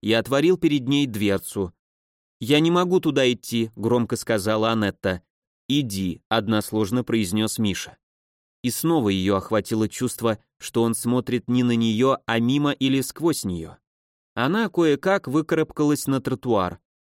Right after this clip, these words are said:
Миша подошел к двери и позвонил. Потом сел в машину и уехал, оставив Анетту одну перед домом. Кутаясь в Мишину куртку, она стояла в глубокой растерянности. Потом поднялась по ступенькам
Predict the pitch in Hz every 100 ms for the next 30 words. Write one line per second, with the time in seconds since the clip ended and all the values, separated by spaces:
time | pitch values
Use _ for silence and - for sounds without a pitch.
0 | _ 110 127 - 120 127 120 131 120 98
1 | 104 113 110 120 101 113 107 90 82 _
2 | _ 113 113 139 123 135 120 113 113 -
3 | 139 139 - 127 127 151 160 117 90 _
4 | _ 98 104 - 123 120 123 113 123 -
5 | 127 120 113 117 104 101 92 104 95 85
6 | 80 _ _ _ _ _ - 196 190 175
7 | - 123 160 156 160 156 147 180 170 -
8 | 120 123 123 - 131 131 123 104 101 117
9 | 113 117 123 123 123 - 139 113 90 82
10 | - 82 - _ _ _ 127 123 151 143
11 | 139 123 135 135 127 - 123 139 127 202
12 | 214 185 180 160